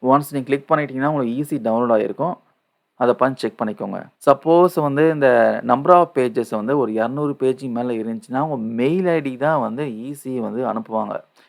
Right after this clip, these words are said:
இது மாதிரி வியூ ஆகாது. உங்க மெயில் ஐ டி தான் வரும். இப்ப பாத்தீங்கன்னா, சர்ச் பண்ணது பாத்தீங்கன்னா, வெறும் இருபத்திரெண்டு பேஜ் தான் வந்து ஷோ ஆயிருக்கு. அதனால வந்து என்னால டவுன்லோட் பண்ண முடிஞ்சுது.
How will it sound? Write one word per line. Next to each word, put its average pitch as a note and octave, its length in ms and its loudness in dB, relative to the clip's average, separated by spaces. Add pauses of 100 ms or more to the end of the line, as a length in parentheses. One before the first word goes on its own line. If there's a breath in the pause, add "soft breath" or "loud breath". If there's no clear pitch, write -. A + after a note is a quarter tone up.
இது B2 180 0
மாதிரி C3+ 260 4
வியூ C3+ 360 0
ஆகாது. G2+ 400 0 (500 soft breath)
உங்க A#2 160 -4
மெயில் C3+ 260 2
ஐ E3 100 4
டி C3 120 -4
தான் C3+ 140 0
வரும். A2 240 0
இப்ப C3+ 280 -6
பாத்தீங்கன்னா, D#3 240 -6
சர்ச் - 360 -8
பண்ணது D3+ 180 -4
பாத்தீங்கன்னா, C3+ 380 -2
வெறும் A#2+ 360 -2
இருபத்திரெண்டு C3 500 0
பேஜ் A#2 320 -4
தான் C3 180 -2
வந்து A2 220 -6 (100)
ஷோ - 20 -4
ஆயிருக்கு. A2 520 0 (380 soft breath)
அதனால A#2+ 440 0
வந்து C#3+ 380 0
என்னால A#2 360 0
டவுன்லோட் A#2+ 300 2
பண்ண G#2+ 380 -6
முடிஞ்சுது. G#2+ 440 -10